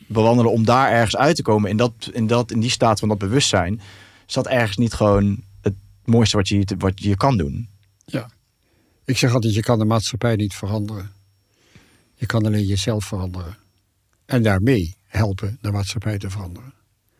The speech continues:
Speaker 2: Je kan alleen jezelf veranderen. Je kan je, alleen je eigen bewustzijn veranderen en verruimen. En daarmee de maatschappij.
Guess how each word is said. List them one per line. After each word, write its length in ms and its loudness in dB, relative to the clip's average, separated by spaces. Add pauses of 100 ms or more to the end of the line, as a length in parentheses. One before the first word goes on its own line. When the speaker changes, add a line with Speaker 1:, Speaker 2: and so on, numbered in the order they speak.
(400)
Speaker 2:
Je 100 -4
kan 160 0
alleen 160 0
jezelf 360 -2
veranderen. 360 -10
Je 60 -6
kan 200 0
je, 160 0
alleen 340 0
je 80 0
eigen 300 -2
bewustzijn 540 -2
veranderen 420 -4
en 60 -2
verruimen. 520 -8 (1400)
En 140 -2
daarmee 340 2
de 100 0
maatschappij. 640 -4